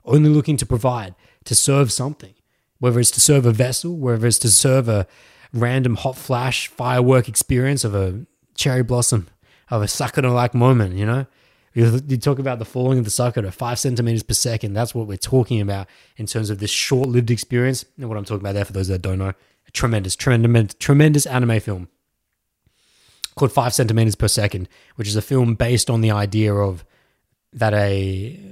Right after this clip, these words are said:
sakura petal falls at roughly five centimeters per second, which largely speaks to the,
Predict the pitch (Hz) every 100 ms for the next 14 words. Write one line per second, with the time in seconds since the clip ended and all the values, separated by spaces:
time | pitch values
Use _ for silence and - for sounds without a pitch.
0 | - - 127 - 113 104 98 - 117 101
1 | 90 85 _ _ - 117 104 98 107 104
2 | 95 107 95 104 98 104 101 98 92 -
3 | - 110 104 101 101 - 107 104 107 107
4 | 101 - 110 95 - - 101 92 92 90